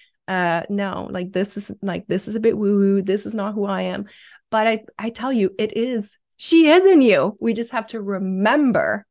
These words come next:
We just have to remember her. And to do that, we have to dissolve some layers, but she's in there. And that's my goal, is to do that with you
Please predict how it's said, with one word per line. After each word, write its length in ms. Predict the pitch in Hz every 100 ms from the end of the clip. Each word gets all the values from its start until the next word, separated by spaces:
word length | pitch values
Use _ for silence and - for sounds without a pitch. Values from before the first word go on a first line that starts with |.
| _ _ _
We 140 | 202 196
just 240 | 247 247
have 180 | 254 247
to 140 | 254
remember 540 | 233 220 220 220 202 202
her. 200 | 180 175
And 140 | 190
to 100 | 202
do 180 | 202 247
that, 220 | 233 -
we 100 | 202
have 180 | 190 190
to 120 | 202
dissolve 500 | 190 185 185 190 214
some 180 | - 190
layers, 500 | 196 233 208 202 - _ - - -
but 120 | 202
she's 220 | 208 208
in 180 | 214 214
there. 300 | 185 202 - - - -
And 140 | 220
that's 260 | 226 247 294
my 180 | 254 240
goal, 320 | 240 233 220
is 140 | 226
to 120 | -
do 240 | 202 214 220
that 260 | 214 -
with 300 | 208 226 240
you 280 | 240 233 240